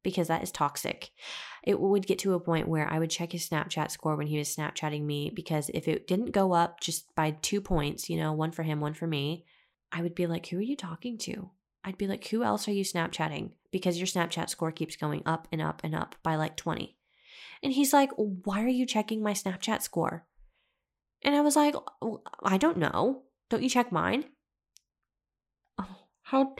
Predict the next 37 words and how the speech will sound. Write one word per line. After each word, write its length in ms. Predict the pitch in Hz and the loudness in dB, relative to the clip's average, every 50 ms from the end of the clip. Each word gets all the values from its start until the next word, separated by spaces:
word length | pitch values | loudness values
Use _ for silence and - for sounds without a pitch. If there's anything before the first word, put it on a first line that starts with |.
| - - - | -18 -18 -16
how 200 | - - - 269 - | -10 -6 -6 -4 -4
toxic 480 | - - - - - - - - - | -6 -6 -6 -6 -6 -6 -8 -6 -4
was 160 | - 233 226 - | -4 -4 -2 -2
I? 320 | - - - 233 - - _ _ _ _ _ _ _ _ _ _ _ _ - - - 226 - | -2 -2 -2 -4 -6 -8 _ _ _ _ _ _ _ _ _ _ _ _ -18 -16 -14 -10 -4
And 120 | 220 226 214 | -4 -2 0
how 140 | 220 233 | 0 0
toxic 440 | 226 - 220 220 - - 220 214 - | 0 0 -2 -2 -2 -2 -4 -4 -2
was 140 | 214 202 - | -2 -4 -2
he? 220 | - 214 202 202 | -2 -2 -2 -2
He, 140 | 196 - 233 | -2 -4 -4
we 140 | 226 226 226 | -4 -2 -2
were 120 | 226 233 | -2 -2
so 160 | 226 - 208 196 | 0 0 -2 -2
toxic 420 | 196 190 180 - - 196 185 - | -2 -4 -4 -4 -4 -6 -6 -4
for 80 | - 175 | -4 -2
each 180 | 175 170 - | -2 -2 -4
other. 320 | 175 160 165 165 165 165 - _ _ _ _ _ _ _ _ _ _ _ _ _ _ _ _ - - - - - - - - - - - - | -4 -4 -2 -4 -4 -6 -10 _ _ _ _ _ _ _ _ _ _ _ _ _ _ _ _ -20 -18 -16 -16 -14 -14 -14 -14 -14 -16 -14 -4
So 120 | - 247 | 0 2
I 60 | 233 226 | 4 4
made 140 | 226 226 | 6 6
him 120 | 254 269 262 | 6 6 6
delete 260 | 262 226 214 208 - | 6 6 6 4 4
a 60 | 208 | 4
girl 200 | 190 185 185 185 | 4 4 4 2
off 140 | 185 185 - | 2 0 -2
Snapchat 420 | 196 185 175 175 175 - 175 170 | -2 0 0 0 -2 -2 -4 -2
once, 460 | 170 170 165 170 165 165 170 - - - | 0 0 2 2 2 0 0 -4 -6 -4
and 640 | - 165 165 160 160 160 160 160 160 160 160 190 - - | -2 0 0 0 0 0 0 0 -2 -2 -4 -4 -6 -4
that 220 | 170 170 180 - | -2 -2 -2 -2
is 120 | 240 233 | -4 -4
when 140 | 240 240 247 | -2 -2 -2
you 100 | 254 254 | 0 0
know 80 | 233 214 | 0 0
you 160 | 214 214 214 | 0 0 0
have 140 | 202 208 208 | 0 -2 -2
no 140 | 214 214 214 | -4 -4 -4
trust. 480 | - - 262 247 208 - - - - | -6 -6 -6 -6 -8 -8 -12 -12 -14